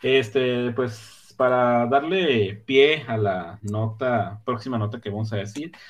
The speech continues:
de, el concierto de graduación de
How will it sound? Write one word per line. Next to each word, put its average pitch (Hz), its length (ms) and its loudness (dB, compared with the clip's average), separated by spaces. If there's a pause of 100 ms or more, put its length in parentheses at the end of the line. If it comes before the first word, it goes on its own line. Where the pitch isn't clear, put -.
(280)
de, 117 440 0
el 127 340 0
concierto 135 640 -2
de 120 420 0
graduación 110 800 -2
de 92 540 -6